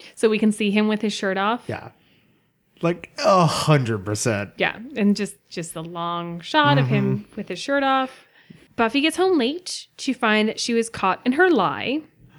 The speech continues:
Speaker 2: I love the reveal of, uh, Giles just, like, stepping out from behind the wall.
Speaker 1: Yeah.
Speaker 2: Ooh.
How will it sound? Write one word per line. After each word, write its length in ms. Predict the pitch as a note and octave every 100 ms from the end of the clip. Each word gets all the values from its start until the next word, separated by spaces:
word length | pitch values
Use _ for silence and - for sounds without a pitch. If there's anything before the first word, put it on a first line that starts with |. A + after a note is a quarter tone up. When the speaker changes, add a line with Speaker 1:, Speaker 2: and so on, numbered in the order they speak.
| - - _ _ _ -
Speaker 2:
I 120 | C3
love 320 | C#3 C#3+ C#3+
the 80 | D3
reveal 560 | D3 B2 C3+ C3+ B2+
of, 380 | A2 A2+ A2+ A2
uh, 420 | - B2 A#2 A#2
Giles 440 | A2+ A#2+ G#2+ A2 G#2
just, 100 | G#2+
like, 140 | A2 G#2
stepping 520 | - A#2 G#2+ A2+ A2+
out 380 | G#2 G#2+ G#2 -
from 200 | A#2+ G#2+
behind 400 | A2 G#2+ G#2 G#2+
the 60 |
wall. 120 | G#2+ -
Speaker 1:
Yeah. 460 | F3+ F3 E3 G#2+ G#2+ _ _ _ _ _ _ -
Speaker 2:
Ooh. 420 | A#2 G#2+ G#2 G2+